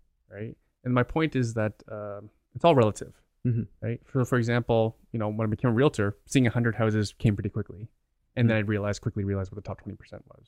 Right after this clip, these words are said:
Speaker 1: And then my
Speaker 2: Yeah.
Speaker 1: investment criteria completely changed.
Speaker 2: Then you start to see a deal. And I,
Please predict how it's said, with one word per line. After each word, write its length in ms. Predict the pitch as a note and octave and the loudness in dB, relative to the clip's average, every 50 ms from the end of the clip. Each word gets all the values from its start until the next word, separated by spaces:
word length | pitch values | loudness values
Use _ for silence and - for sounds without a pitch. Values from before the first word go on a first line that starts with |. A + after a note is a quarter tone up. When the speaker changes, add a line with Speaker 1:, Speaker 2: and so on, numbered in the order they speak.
| _ _ _ _ _ _ _ - | _ _ _ _ _ _ _ 0
Speaker 1:
And 80 | B2 A#2 | 2 4
then 60 | A2+ | 6
my 80 | G#2 | 6
Speaker 2:
Yeah. 60 | - G#2+ | 4 4
Speaker 1:
investment 340 | G#2+ A2 G#2 - A#2 G#2+ | 2 0 -2 -2 -6 -10
criteria 320 | - - G2 - - G#2+ G2 | -8 -8 -10 -6 -4 -6 -6
completely 280 | - G#2+ G2+ F#2+ G2+ | -4 -6 -8 -8 -8
changed. 360 | - - - G2 G2+ G#2+ G#2 - _ - | -10 -12 -12 -12 -12 -12 -18 -18 _ 2
Speaker 2:
Then 100 | - D3+ | 4 6
you 140 | C#3+ C#3 C3 | 8 8 8
start 260 | A#2+ - C#3 A#2+ G#2+ | 8 8 6 6 6
to 80 | - - | 4 2
see 460 | - - - A2 G#2 G2+ G#2 G2+ G2+ | 0 2 2 2 2 4 4 4 2
a 100 | F#2 F#2+ | 2 2
deal. 320 | F#2+ - G2 F2+ F2 F#2 F2+ | 0 -2 -2 -2 -2 -4 0
And 180 | F#2+ A#2 A#2+ | 0 0 0
I, 140 | A2 G#2+ G#2+ | 0 -4 -10